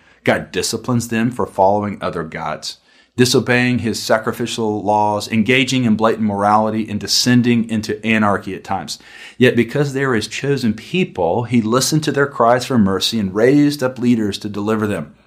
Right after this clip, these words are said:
So these deliverers, or judges, like Gideon, Samson, Ehud, and Deborah, they call the people to repent and turn back to God.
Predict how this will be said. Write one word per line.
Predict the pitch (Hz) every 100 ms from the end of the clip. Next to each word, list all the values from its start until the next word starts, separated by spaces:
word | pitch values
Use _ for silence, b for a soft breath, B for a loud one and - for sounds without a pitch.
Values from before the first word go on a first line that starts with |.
| b
So | -
these | 120 123
deliverers, | 120 104 127 131 92 76 -
or | - 101 92
judges, | 85 135 135 98 82 -
like | 87 - _
Gideon, | 87 123 110 90 78 B B B
Samson, | - 127 117 104 87 -
Ehud, | 123 110 110 107
and | 82 101 98 87
Deborah, | 147 98 104 B B B B B
they | 117
call | 113 - 175
the | 180
people | 175 143 123 95 _
to | -
repent | 107 104 - - 190 196
and | 110
turn | - 120
back | 110 120 120
to | 92
God. | 80 73